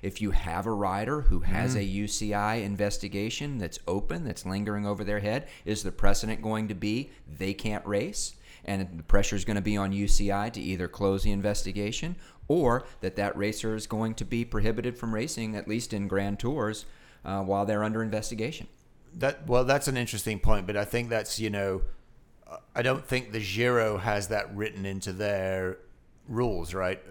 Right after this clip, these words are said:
Speaker 2: The, and I don't think the Vuelta, well, although the Vuelta is half owned by U C I, so maybe they do there. So it, that,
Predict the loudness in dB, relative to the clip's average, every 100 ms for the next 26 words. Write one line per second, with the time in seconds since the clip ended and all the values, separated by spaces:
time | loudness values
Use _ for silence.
0 | -10 -4 -4 -4 -6 -4 -4 -4 -8 -8
1 | -4 -2 0 0 -2 -2 -4 -4 -4 -4
2 | -4 -4 -6 -4 -6 -6 -8 -8 -4 -4
3 | -4 -6 -6 -6 -6 -6 -6 -8 -6 -4
4 | -4 -6 -4 -4 -6 -8 -16 -8 -6 -4
5 | -4 -6 -6 -6 -6 -6 -8 -6 -4 -4
6 | -6 -12 -20 -20 -12 -6 -4 -4 -8 -20
7 | -20 -20 -20 -20 -20 -20 -6 -6 -6 -12
8 | -16 -2 0 0 -4 -16